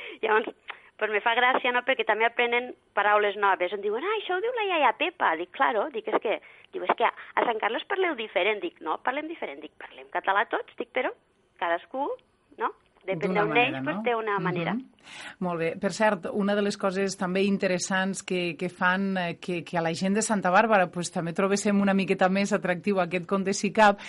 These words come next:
Speaker 2: és que, a part de la Núria Ibáñez, eh, també has compartit, eh, o t'has deixat envoltar d'un equip en el que hi ha dos planers. Eh, la planera Míriam Cid Valldepérez, eh, que fa les il·lustracions, i Alfred Blanc, que fa les fotografies.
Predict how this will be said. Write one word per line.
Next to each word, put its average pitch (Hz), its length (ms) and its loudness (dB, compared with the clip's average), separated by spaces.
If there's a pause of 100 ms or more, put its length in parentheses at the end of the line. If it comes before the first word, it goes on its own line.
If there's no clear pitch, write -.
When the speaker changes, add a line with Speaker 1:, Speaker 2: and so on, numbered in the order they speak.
(160)
Speaker 2:
és 190 120 -4
que, 196 100 2
a 185 40 2
part 185 160 2
de 202 80 2
la 190 80 6
Núria 202 260 4
Ibáñez, 202 520 2
eh, 180 100 2
també 170 460 0
has 190 100 0
compartit, 202 800 0
eh, 175 180 4
o 175 160 -2
t'has 190 240 0
deixat 208 340 0
envoltar 196 440 2
d'un 202 160 2
equip 226 340 0
en 277 160 4
el 214 80 2
que 185 160 -4
hi 170 60 0
ha 170 60 2
dos 180 220 -2
planers. 208 460 0 (340)
Eh, 180 300 4
la 175 180 4
planera 185 440 2
Míriam 208 340 4
Cid 202 240 -2
Valldepérez, 226 760 2
eh, 170 120 -4
que 175 100 -8
fa 180 140 -2
les 185 160 0
il·lustracions, 214 720 0 (240)
i 202 120 2
Alfred 196 360 2
Blanc, 233 320 4
que 208 80 -2
fa 185 160 -2
les 233 100 0
fotografies. 185 920 -2